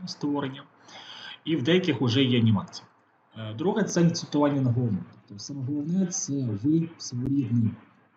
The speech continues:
ну, дирижер, не тільки дирижер, а, а, продюсер, е, безпосередньо, е,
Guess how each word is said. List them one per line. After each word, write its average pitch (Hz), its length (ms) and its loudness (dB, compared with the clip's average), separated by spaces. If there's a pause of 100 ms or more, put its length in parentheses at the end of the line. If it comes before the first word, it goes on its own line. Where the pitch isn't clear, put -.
(600)
ну, 135 120 -10
дирижер, 117 760 0 (320)
не 156 100 2
тільки 127 260 0
дирижер, 170 480 6
а, 131 460 4
а, 110 100 -2 (380)
продюсер, 156 720 6
е, 110 760 4 (760)
безпосередньо, 113 680 -4
е, 101 40 -6